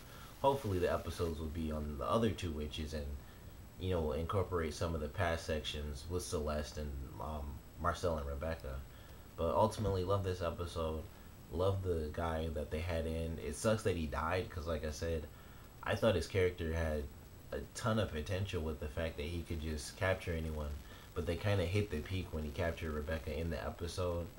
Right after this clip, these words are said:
So it kinda made sense, like, you know, they kinda showed who he could catch. He caught an original. He's, you know, immortal until they basically took her out of the spell. But, you know, he sacrificed himself, so I'm really excited to see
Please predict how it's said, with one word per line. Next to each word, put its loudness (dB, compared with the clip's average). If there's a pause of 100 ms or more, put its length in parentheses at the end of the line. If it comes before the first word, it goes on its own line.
(360)
So 4
it 4
kinda 4
made 0
sense, -2
like, -4 (640)
you -4
know, 0
they 0
kinda 0
showed 4
who 0
he 0
could -6
catch. -2
He -6 (180)
caught 2
an 0
original. -2 (680)
He's, -2
you -2
know, -4
immortal 0
until -2
they -2 (640)
basically -2
took -2
her 0
out -2
of -2
the -6
spell. 0 (760)
But, 4 (300)
you 0
know, 0
he 4
sacrificed 2
himself, 2 (200)
so -2
I'm -2 (140)
really 2
excited 0
to -4
see -2